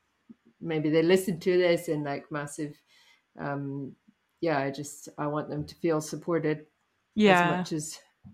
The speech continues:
Speaker 1: we possibly can.
Speaker 2: Yeah, I, I'm the same. I can't s-, definitely cannot, like, specifically understand the pain you're going through. Um, and I
Speaker 1: Mm-hmm.
Speaker 2: just wanna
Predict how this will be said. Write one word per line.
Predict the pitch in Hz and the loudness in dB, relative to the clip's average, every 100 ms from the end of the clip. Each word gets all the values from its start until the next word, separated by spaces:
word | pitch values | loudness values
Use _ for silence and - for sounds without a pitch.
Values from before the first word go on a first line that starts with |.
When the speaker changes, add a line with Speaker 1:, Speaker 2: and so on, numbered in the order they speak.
| _ | _
Speaker 1:
we | 165 151 | -4 -2
possibly | 175 156 175 151 151 | -2 -2 -4 -2 -2
can. | 147 156 147 151 - - | -2 -2 0 -2 -6 -4
Speaker 2:
Yeah, | 214 190 180 185 185 - | 4 6 6 4 0 0
I, | 202 208 - | 2 2 0
I'm | 202 202 202 - | 0 2 0 -2
the | 185 | -6
same. | - 196 196 | -2 0 2
I | 175 190 | 2 0
can't | - 196 190 170 - _ | -2 0 0 -2 -10 _
s-, | - - - - _ _ _ 214 208 | -14 -14 -14 -18 _ _ _ -10 0
definitely | 180 185 202 135 180 | 0 2 0 2 0
cannot, | 185 180 175 165 165 - _ | 2 2 4 4 4 0 _
like, | 180 160 143 - | -2 0 -2 -6
specifically | - 165 160 165 160 151 - 165 160 156 151 | -8 -8 -6 -10 -8 -12 -6 -4 -4 -4 -6
understand | 160 160 156 - - 151 156 156 - _ - | -6 -6 -6 -8 -6 -4 -4 -8 -12 _ -6
the | 156 | -4
pain | - 156 151 160 | -2 -2 -2 -2
you're | 151 | -4
going | 151 151 151 156 | -4 -2 -2 -4
through. | - 170 156 156 - | -8 -4 -2 -2 -4
Um, | 151 139 139 151 - _ - _ _ _ _ _ - | -6 -6 -6 -8 -12 _ -20 _ _ _ _ _ -4
and | 160 | 0
I | |
Speaker 1:
Mm-hmm. | 185 | 2
Speaker 2:
just | 175 170 175 | 2 0 -2
wanna | 160 | 0